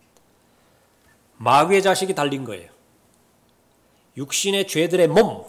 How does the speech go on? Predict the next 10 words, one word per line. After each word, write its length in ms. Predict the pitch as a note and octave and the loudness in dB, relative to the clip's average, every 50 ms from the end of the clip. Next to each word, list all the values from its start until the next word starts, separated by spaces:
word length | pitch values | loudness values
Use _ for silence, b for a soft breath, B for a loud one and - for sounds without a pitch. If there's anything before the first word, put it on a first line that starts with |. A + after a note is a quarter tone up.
| - | -14
죄로만 760 | - - - B2 C3+ D#3+ F#3+ G#3+ A3+ A#3 A#3 A3+ A#3 A#3 A3 A3+ | -12 -10 -6 -2 0 2 2 4 4 4 4 4 2 0 0 -2
똘똘 320 | A#3+ A#3+ G3 - B3 A3+ | -2 -4 0 0 0 0
뭉쳐진 680 | G3 E3+ F3+ G3 - - F3 E3 G#3+ B3+ B3+ B3 - - | 0 -2 -6 -6 -6 -6 -6 -4 -4 -4 -4 -6 -10 -6
그 200 | - F#3+ G#3 G#3 | -4 -4 -4 -4
죄덩어리가 800 | - - D3+ E3+ - - - A#3+ A3 G#3 G#3 G#3 G3 G3+ G#3 - | 0 2 2 2 2 2 2 4 4 6 6 4 4 2 2 0
거기에 400 | - D#3 C#3+ D3 D#3 D3+ D3+ - - - | 0 -4 -2 -2 -4 -4 -6 -10 -18 -12
달린 340 | - C3+ C3+ A#2+ B2 C3+ D#3+ | -8 -6 -4 -4 -4 -6 -6
거예요. 280 | E3+ D#3+ C3+ A2+ A2 A2+ - _ _ _ _ _ _ _ _ _ _ _ _ _ _ _ _ _ _ _ _ _ _ _ _ _ _ _ _ _ _ _ _ _ _ _ _ _ _ _ _ _ _ | -8 -10 -10 -12 -16 -20 -20 _ _ _ _ _ _ _ _ _ _ _ _ _ _ _ _ _ _ _ _ _ _ _ _ _ _ _ _ _ _ _ _ _ _ _ _ _ _ _ _ _ _
하나님께서 480 | _ - B2+ C3 B2+ B2 C3 B2+ B2 B2+ | _ -4 -2 -2 -2 -2 -4 -8 -8 -8
심판하셨고 1080 | A#2 - F3 D#3+ - - E3 D#3 D3 C3+ B2+ E3 - - G3+ G3 G#3 A3+ - - _ | -6 -6 -6 -6 -6 -4 -2 -2 -2 -2 -4 -6 -8 -8 -10 -12 -12 -14 -18 -20 _